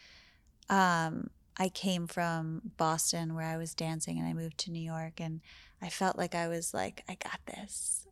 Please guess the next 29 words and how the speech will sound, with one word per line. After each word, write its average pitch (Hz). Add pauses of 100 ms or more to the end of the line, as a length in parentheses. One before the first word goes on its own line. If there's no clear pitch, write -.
And 185
then 185
everywhere 175
I 160
went 165
was 170
like, -
"You're 190
too -
tall, 247
you're 190
too 247
short, 262
you're 196
too 233
skinny, 262
you're 208
too 262
fat, 277
you 196
have 220
too 269
much 277
technique, 220
you 190
don't 220
have 240
enough 269
technique." 208